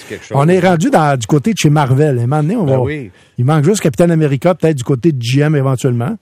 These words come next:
Speaker 1: Ouais, ou une bagnole qui pourrait tirer des toiles d'araignée comme, euh, l'araignée.
Speaker 2: <laughs>
Speaker 1: J'irais pas ça, où tu peux passer par-dessus tout le monde sur un coin de rue, là,
Speaker 2: Bien
Speaker 1: tu
Speaker 2: sûr.
Speaker 1: pourrais te suspendre après les, les feux de circulation.
Speaker 2: Mhm. Ou encore, euh, une voiture de Batman. Mais cela dit, je vous dirais, moi, que la Mini,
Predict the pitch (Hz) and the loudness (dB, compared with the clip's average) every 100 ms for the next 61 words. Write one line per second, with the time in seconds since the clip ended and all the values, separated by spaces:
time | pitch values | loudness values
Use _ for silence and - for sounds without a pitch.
0 | _ - 151 151 113 107 110 139 143 - | _ -12 -10 -6 -8 -6 -8 -8 -12 -14
1 | 98 104 104 - 104 95 110 135 104 95 | -12 -10 -10 -12 -10 -10 -10 -10 -10 -10
2 | 104 110 110 101 101 101 131 117 92 92 | -10 -8 -8 -8 -10 -10 -12 -10 -10 -10
3 | 82 82 90 82 87 110 139 - - - | -10 -10 -12 -12 -12 -14 -12 -12 -10 -10
4 | 113 101 120 123 107 - 131 147 117 90 | -6 -6 -6 -8 -8 -10 -10 -12 -12 -14
5 | 90 90 - 113 120 113 104 143 123 110 | -16 -18 -18 -14 -8 -8 -8 -10 -10 -10
6 | 117 - 135 131 110 113 147 143 107 98 | -12 -12 -12 -12 -10 -8 -8 -6 -8 -8
7 | 95 101 92 95 123 127 139 131 180 135 | -10 -12 -12 -14 -16 -8 -2 -2 -2 -4
8 | 202 139 147 _ _ 120 - 123 - 139 | -4 -8 -12 _ _ -16 -14 -18 -12 -10
9 | 139 107 - 110 113 104 95 87 - 107 | -8 -10 -10 -12 -12 -12 -14 -16 -14 -14
10 | - 101 98 - 104 95 90 120 98 208 | -14 -18 -20 -16 -12 -12 -8 -6 -4 -4
11 | 220 - - 302 _ 135 123 143 147 131 | -6 -10 -12 -12 _ -4 -2 0 -2 -2
12 | 107 117 117 156 127 113 104 - 143 208 | -6 -6 -6 -4 -4 -6 -6 -6 -4 -2
13 | 151 135 185 190 160 151 233 208 139 127 | -2 -2 -2 -2 -2 -4 -4 -4 -4 -2
14 | 135 185 170 156 143 131 131 151 190 | -2 0 0 -2 -2 -2 0 0 -2